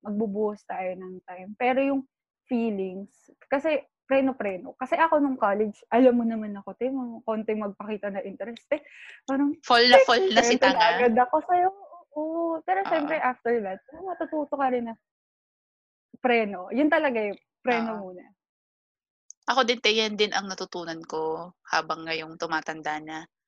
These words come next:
Speaker 2: hindi na
Speaker 1: Mm-mm.
Speaker 2: ako mabilis ma-fall. Te, napakabilis ko ma-fall. Alam yan ng mga barkada ko. Shoutout sa mga friends ko na lagi akong,
Speaker 1: Yes.
Speaker 2: ako daw ay vlogger, vlog girl. Laging na-fall agad. Konting
Speaker 1: <laughs>
Speaker 2: magpakita ng intention, ganyan.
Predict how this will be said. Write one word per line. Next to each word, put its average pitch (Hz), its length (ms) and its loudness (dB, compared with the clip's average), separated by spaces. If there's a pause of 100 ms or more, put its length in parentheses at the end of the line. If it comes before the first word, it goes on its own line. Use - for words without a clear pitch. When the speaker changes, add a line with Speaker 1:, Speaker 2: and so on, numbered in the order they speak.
(440)
Speaker 2:
hindi 233 320 2
na - 160 2
Speaker 1:
Mm-mm. - 40 -2
Speaker 2:
ako 208 200 -4
mabilis 185 320 -8
ma-fall. 170 560 -4
Te, 302 160 2
napakabilis 262 800 -4
ko 226 80 -2
ma-fall. 208 320 -2
Alam 220 240 2
yan 220 240 -2
ng 208 80 -4
mga 202 320 -2
barkada 170 480 0
ko. 175 160 0
Shoutout 175 320 2
sa 185 80 -8
mga 175 240 -2
friends 160 240 -6
ko 165 160 -2
na 165 160 -2
lagi 165 240 -2
akong, 160 240 -12
Speaker 1:
Yes. 453 240 0
Speaker 2:
ako 226 240 4
daw 233 160 6
ay 220 240 4
vlogger, 175 720 4
vlog 170 320 4 (400)
girl. 170 240 4
Laging 180 400 2
na-fall 175 400 2
agad. 156 400 0
Konting 196 400 0
Speaker 1:
<laughs> 349 80 6
Speaker 2:
magpakita 240 560 2
ng 190 160 -2
intention, 180 880 -2
ganyan. 160 560 -8